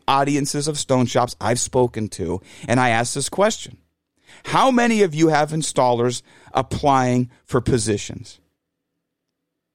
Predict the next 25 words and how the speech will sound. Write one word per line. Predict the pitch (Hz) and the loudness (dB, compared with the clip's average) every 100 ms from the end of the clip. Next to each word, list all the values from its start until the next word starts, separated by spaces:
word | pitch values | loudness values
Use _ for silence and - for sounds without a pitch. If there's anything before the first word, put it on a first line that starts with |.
| _ _ | _ _
Fact | - - 247 269 - | -18 -2 0 0 -2
is, | 110 120 - _ _ _ | -2 -2 -6 _ _ _
and | - | 2
you | 208 | 4
know | 196 269 | 4 4
this | 160 117 | 0 -4
to | 127 | -4
be | 120 | -4
true, | 113 - 196 104 - _ _ _ _ - | -2 -2 0 -2 -4 _ _ _ _ -4
install | 151 - 156 170 202 | -2 0 2 2 2
positions | - 190 151 151 165 135 | -2 -2 -2 -2 -2 0
are | |
the | 120 | 0
hardest | 104 - 127 135 - | -2 -2 -2 0 -4
ones | 131 131 | -4 -4
to | 127 | -6
fill, | - 127 104 - | -4 0 2 0
especially | 120 - 123 127 - 139 | -4 -2 0 0 -2 -2
with | 127 | -2
skilled | 117 - 107 104 | -2 0 0 0
installers. | 107 - 143 - 104 | -4 -4 -4 -6 -10
Well, | 107 | -10
why | 107 107 | -6 -2
is | 147 185 | 0 -2
that? | - | -6